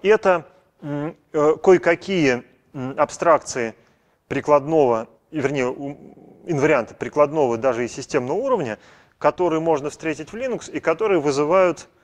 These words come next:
в общем, некий повышенный интерес, ну, в частности, и, и, и у меня.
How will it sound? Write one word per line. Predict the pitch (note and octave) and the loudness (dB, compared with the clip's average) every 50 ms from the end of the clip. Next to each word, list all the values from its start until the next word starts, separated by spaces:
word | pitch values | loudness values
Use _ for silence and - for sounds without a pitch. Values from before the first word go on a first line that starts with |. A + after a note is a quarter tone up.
| _ _ _ _ _ _ - | _ _ _ _ _ _ 0
в | C3+ | 0
общем, | C#3+ C#3+ - - C#3 D3+ | 0 0 0 -6 -4 -2
некий | E3 C#3+ C#3 C3 | -2 -2 -4 0
повышенный | - D3+ D#3+ D#3 C#3+ - - C#3+ C#3 | 2 2 2 2 -2 -4 -6 -8 -8
интерес, | C#3+ C3+ - G3 G3+ A#3+ C4+ A#3 - - - _ _ _ _ _ _ _ _ - | -8 -6 -6 -4 -2 -2 -4 -4 -6 -10 -16 _ _ _ _ _ _ _ _ -10
ну, | E3 D#3+ | -10 -10
в | - - | -6 -2
частности, | E3+ D#3+ - - C3+ - - - C3+ C3+ C#3 - | -2 -2 -2 -4 -10 -14 -12 -10 -10 -10 -10 -10
и, | - C3+ C3+ C#3 | -10 -10 -10 -8
и, | D3+ C#3 C#3 B2+ B2+ C#3 | -8 -8 -8 -6 -4 -2
и | |
у | C#3 C3+ | -2 -2
меня. | C3+ C3+ B2 A2 F#2 | -2 -4 -6 -8 -10